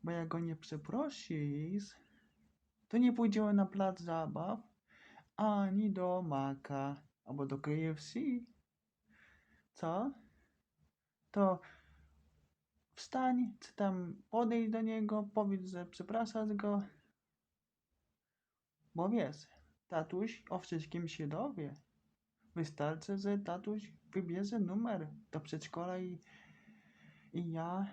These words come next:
się dowiem, zapytam się. Ja nie chcę dla ciebie źle.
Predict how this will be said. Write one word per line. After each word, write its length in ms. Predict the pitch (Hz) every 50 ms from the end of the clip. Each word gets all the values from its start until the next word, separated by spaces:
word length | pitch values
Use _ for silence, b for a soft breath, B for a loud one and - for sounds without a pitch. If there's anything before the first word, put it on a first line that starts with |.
| B B B _
się 220 | - - - 202 196
dowiem, 440 | 175 180 202 226 240 277 311 220
zapytam 560 | 196 180 - - 285 330 - - 359 339 262 202
się. 340 | - - 175 151 147 147 b b b b b b b b _ _ _ _ _ _ _ _ _
Ja 80 | 185 185
nie 140 | 202 254 -
chcę 140 | - 392
dla 160 | 359 330 302 294
ciebie 340 | - 240 214 196 185 180
źle. 400 | 175 170 165 156 151 151 156 147